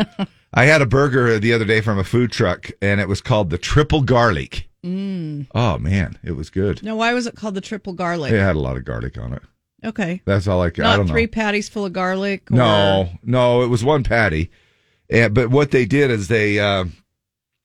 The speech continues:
Speaker 1: they put the burger on the grill, and then they, um, put some cheese on it. But the cheese was bigger than the burger. I mean, a lot or whatever. And they let the cheese fry on the grill.
Speaker 2: Ooh, yum.
Speaker 1: Uh,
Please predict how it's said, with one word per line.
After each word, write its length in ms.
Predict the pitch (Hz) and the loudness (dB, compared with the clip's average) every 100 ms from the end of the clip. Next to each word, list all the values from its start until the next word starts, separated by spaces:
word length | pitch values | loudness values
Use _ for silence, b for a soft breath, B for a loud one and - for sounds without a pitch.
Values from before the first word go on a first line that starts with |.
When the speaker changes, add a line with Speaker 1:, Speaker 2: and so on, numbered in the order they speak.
| - | -6
Speaker 1:
they 140 | 117 117 | -2 2
put 240 | 151 170 | 2 2
the 80 | 147 | 0
burger 600 | 127 135 120 120 117 98 87 | 2 2 2 2 2 0 -4
on 260 | 104 107 107 | -2 0 2
the 120 | 104 | 0
grill, 520 | 92 113 117 117 139 - _ _ _ _ _ _ | 2 2 4 2 0 -6 _ _ _ _ _ _
and 280 | 104 107 104 | 0 2 4
then 260 | 120 127 113 | 4 2 4
they, 380 | 120 113 107 - 82 | 4 4 2 0 -2
um, 520 | 104 101 95 95 87 | 0 2 2 0 -2
put 200 | - 120 | -2 -2
some 160 | - 101 | 0 -2
cheese 440 | - 120 123 117 | 0 0 2 2
on 220 | 101 90 98 | 0 2 0
it. 180 | 98 | -2
But 200 | - 104 | -2 -2
the 80 | 98 | -2
cheese 380 | 87 143 170 131 | -2 0 0 0
was 140 | 110 | 0
bigger 380 | 85 120 113 117 | 2 2 2 2
than 220 | 101 104 | 2 2
the 80 | 95 | 2
burger. 440 | 80 107 98 87 85 | 2 0 0 0 2
I 60 | |
mean, 240 | 95 95 87 | 2 0 -2
a 100 | 95 | -2
lot 360 | 92 85 65 - | 0 0 -2 -4
or 80 | 78 | -4
whatever. 420 | 78 80 69 71 - _ _ _ _ _ | -2 -2 -2 -6 -10 _ _ _ _ _
And 100 | 95 110 | 0 2
they 80 | |
let 220 | 117 135 107 | 4 2 0
the 80 | |
cheese 340 | 104 123 120 - | -2 0 0 0
fry 340 | - 98 101 | -2 0 2
on 100 | 80 | 0
the 80 | 78 | -4
grill. 300 | 76 82 65 | -4 -4 -4
Speaker 2:
Ooh, 200 | 185 156 | -6 -8
yum. 520 | 123 143 151 85 117 - - - | -8 -8 -8 -10 -14 -14 -12 -6
Speaker 1:
Uh, 100 | 92 | -6